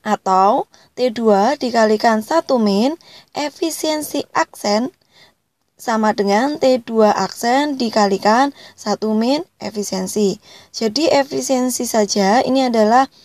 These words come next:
efisiensi mesin Carnot mula-mula. Sedangkan efisiensi aksen adalah efisiensi mesin Carnot akhir.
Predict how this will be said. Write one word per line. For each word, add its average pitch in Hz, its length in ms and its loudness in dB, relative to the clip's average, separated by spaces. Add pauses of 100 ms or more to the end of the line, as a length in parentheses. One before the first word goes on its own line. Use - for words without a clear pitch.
efisiensi 240 880 -4
mesin 262 560 0
Carnot 254 480 2
mula-mula. 220 720 0 (320)
Sedangkan 220 720 2
efisiensi 233 640 -2
aksen - 480 0
adalah 214 560 2 (320)
efisiensi 226 720 -2
mesin 254 320 0
Carnot 220 560 0 (160)
akhir. 220 480 -2